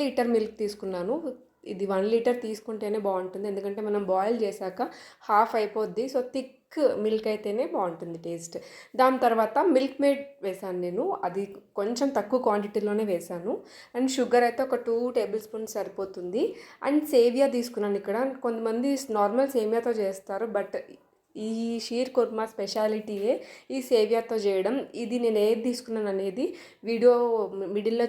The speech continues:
చూపిస్తాను నేను. చాలా బాగుంది టేస్ట్ అయితే. And రోస్టెడ్ అనమాట ఇవి. So నేను ఇంకా లైట్గా రోస్ట్ చేస్తే సరిపోతుంది. So ఇక్కడైతే ఫస్ట్ మనం డ్రై ఫ్రూట్స్ అన్నీ చిన్న చిన్న పీసెస్‌లా కట్ చేసిన తర్వాత ప్యాన్లో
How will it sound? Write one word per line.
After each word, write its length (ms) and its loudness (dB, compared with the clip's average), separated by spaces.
చూపిస్తాను 600 -2
నేను. 220 0
చాలా 460 6
బాగుంది 460 2
టేస్ట్ 360 -6
అయితే. 220 -4
And 240 2
రోస్టెడ్ 500 6
అనమాట 320 -6
ఇవి. 160 -4
So 60 2
నేను 200 6
ఇంకా 220 2
లైట్గా 520 2
రోస్ట్ 300 4
చేస్తే 240 0
సరిపోతుంది. 580 -4
So 160 -2
ఇక్కడైతే 340 4
ఫస్ట్ 240 -2
మనం 260 0
డ్రై 200 2
ఫ్రూట్స్ 320 -6
అన్నీ 260 0
చిన్న 180 0
చిన్న 180 -2
పీసెస్‌లా 400 -4
కట్ 220 -4
చేసిన 220 0
తర్వాత 360 -2
ప్యాన్లో 420 6